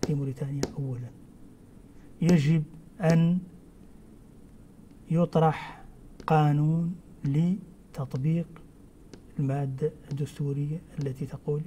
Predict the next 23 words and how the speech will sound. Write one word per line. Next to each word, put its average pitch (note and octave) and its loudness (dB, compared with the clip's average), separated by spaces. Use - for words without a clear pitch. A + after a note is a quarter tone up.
إن C#3 -4
هذه C3+ -6
هي C3 -4
اللغة C3 -8
الرسمية C3 -8
للبلاد. B2+ -10
دائمًا D#3+ 4
أستشهد C#3 -4
بفرنسا C#3 -6
لأننا C#3+ -2
هنا C#3+ -2
نعيش C3+ -4
تحت - -8
ظل C#3 -4
فرنسا، C3+ -6
على D3 0
الأقل C#3+ -2
ثقافيًا C#3 -4
وعلى C3 -4
الأقل C#3+ -2
في D3 4
مكنوننا C#3+ 2
المستور. C3+ -6